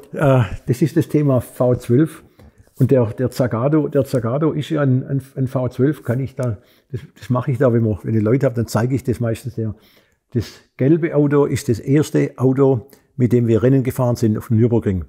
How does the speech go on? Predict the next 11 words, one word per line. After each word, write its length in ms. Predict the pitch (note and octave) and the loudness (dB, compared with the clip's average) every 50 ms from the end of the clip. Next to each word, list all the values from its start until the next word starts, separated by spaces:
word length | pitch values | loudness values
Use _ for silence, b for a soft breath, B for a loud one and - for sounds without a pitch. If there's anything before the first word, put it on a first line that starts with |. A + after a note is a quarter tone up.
| _ _ | _ _
Zweitausendsechs, 920 | - - A#2 A#2+ A#2 B2 A2+ A2 - A2+ - - E3+ E3 - - - - - b b b b b b b b b | -4 -2 0 2 2 2 0 0 -2 -4 0 0 -2 -2 -2 -12 -12 -14 -16 b b b b b b b b b
mit 100 | B2+ A#2+ | -4 0
dem 160 | G2+ C3+ B2+ B2 | 2 2 2 2
haben 80 | B2 | 2
wir 180 | B2+ A#2+ G#2+ G2 | 2 0 -2 -2
zweitausendsechs, 760 | - C3+ C3 A#2+ A#2 F#2+ G#2+ - D3+ D#3 - - - B2+ - - | -2 -2 0 0 0 -2 -2 -2 -2 -2 -4 -6 -14 -14 -12 -6
äh, 360 | C3 B2+ B2 A#2 A2 F#2+ F2+ | -2 0 0 0 0 -4 -4
vierundzwanzig 420 | - - C#3+ C#3 C3 - C3+ A#2 | -2 0 2 2 2 2 0 2
Stunden 240 | - C#3 D#3+ F3 G3 | 2 2 2 2 2
Rennen 300 | F3 C#3+ D3+ D3 C#3+ B2+ | 0 2 2 2 2 2
und 220 | A#2+ A#2 A2 G2+ | 2 0 0 -2